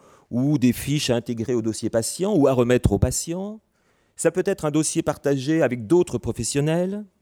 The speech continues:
Il peut utiliser des documents pédag-, pédagogiques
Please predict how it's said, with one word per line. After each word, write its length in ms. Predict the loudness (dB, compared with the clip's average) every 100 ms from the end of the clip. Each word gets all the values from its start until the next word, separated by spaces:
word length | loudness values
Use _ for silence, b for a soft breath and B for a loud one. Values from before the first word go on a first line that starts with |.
| _ b b b b b b b
Il 100 | -2
peut 120 | 0
utiliser 340 | 0 -2 0 0
des 100 | 0
documents 340 | -2 -2 -2
pédag-, 420 | 0 0 0 -2 -8
pédagogiques 720 | -4 -2 0 -4 -8 -12 -6